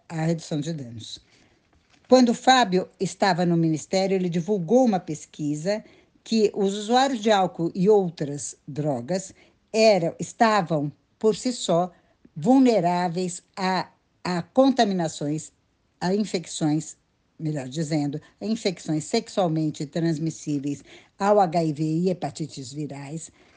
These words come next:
eh, simplesmente pelo fato de, quando estavam sob o uso de substâncias, muitas vezes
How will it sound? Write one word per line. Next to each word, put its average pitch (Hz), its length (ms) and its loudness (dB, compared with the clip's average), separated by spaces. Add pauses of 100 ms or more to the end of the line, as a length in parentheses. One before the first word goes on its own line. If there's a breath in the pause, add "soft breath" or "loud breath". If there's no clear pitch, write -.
(200 soft breath)
eh, 202 360 2
simplesmente 240 840 0
pelo 165 260 -2
fato 190 540 -2
de, 165 120 -6
quando 277 440 0
estavam 160 480 -2
sob 165 280 -4
o 190 60 0
uso 156 240 -4
de 135 60 -14
substâncias, 165 920 -4 (600 soft breath)
muitas 208 500 2
vezes 170 560 -2